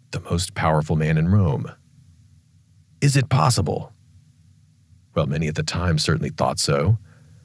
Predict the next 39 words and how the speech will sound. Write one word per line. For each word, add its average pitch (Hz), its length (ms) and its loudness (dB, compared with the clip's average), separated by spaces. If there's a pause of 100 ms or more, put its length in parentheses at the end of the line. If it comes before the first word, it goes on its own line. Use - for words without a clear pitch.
(760)
But 156 160 -8
those 196 260 2
aren't 160 220 6
even 151 240 6
all 156 240 6
the 98 200 6
angles 69 460 0
that - 140 -4
Crassus 80 400 0
has 117 540 4 (120)
on 90 160 2
this 90 220 0
event. - 500 -2 (1040)
A - 60 -2
few 208 200 4
days 170 180 8
after 131 540 4
these 101 300 0
other 113 200 2
conspirators 92 680 -2
are - 100 -6
apprehended 95 720 0 (180)
and - 260 -14
confess, - 680 -2 (540)
the - 80 2
Senate 113 320 4
holds 101 160 4
a 101 60 4
meeting 101 300 6
to 80 60 4
decide 85 320 4
their 80 120 4
fate. - 480 -2 (580)
The 151 100 8
death 139 360 2
penalty 80 400 -2
is 71 120 -6
brought 71 320 0
up. 69 220 -4